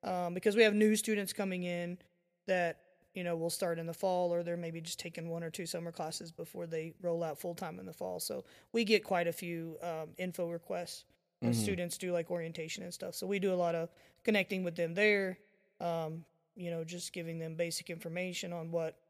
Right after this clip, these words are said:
Speaker 1: what we do and how we support students and all that stuff. So, but for the month of June, it's probably the most, it compacted into one,
Speaker 2: One
Speaker 1: into one
Speaker 2: space,
Speaker 1: month,
Speaker 2: right, yeah,
Speaker 1: yeah,
Speaker 2: yeah.
Speaker 1: that we do the most stuff, so.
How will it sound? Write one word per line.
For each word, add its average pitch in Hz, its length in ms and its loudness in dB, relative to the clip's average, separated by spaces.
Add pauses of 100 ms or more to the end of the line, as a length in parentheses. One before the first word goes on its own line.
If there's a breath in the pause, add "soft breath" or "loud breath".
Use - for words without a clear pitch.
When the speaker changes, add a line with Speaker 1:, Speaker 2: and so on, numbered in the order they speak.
Speaker 1:
what 175 220 0
we 160 120 -6
do 214 500 4
and 160 260 -4 (480)
how 180 200 2
we 180 120 0
support 185 480 0 (220)
students 220 680 2
and 165 300 -4
all 151 180 -4
that 147 160 -6
stuff. - 320 -8
So, 135 220 -8 (340)
but 208 140 4
for 254 120 10
the 269 100 10
month 254 220 6
of 220 100 4
June, 190 300 0
it's - 300 -6 (200)
probably 185 260 2
the 175 100 -6
most, 175 340 -2
it 170 240 -8
compacted 190 540 2
into 180 200 -2
one, 170 460 -2 (680)
Speaker 2:
One 226 220 4
Speaker 1:
into 220 120 12
one 220 140 12
Speaker 2:
space, 208 100 10
Speaker 1:
month, 208 340 6
Speaker 2:
right, 190 300 4
yeah, 185 100 2
Speaker 1:
yeah, 170 220 6
Speaker 2:
yeah. 160 60 0
Speaker 1:
that 165 160 4
we 175 140 -2
do 170 260 -4
the 170 120 -8
most 170 280 -4
stuff, - 280 -8
so. - 220 -10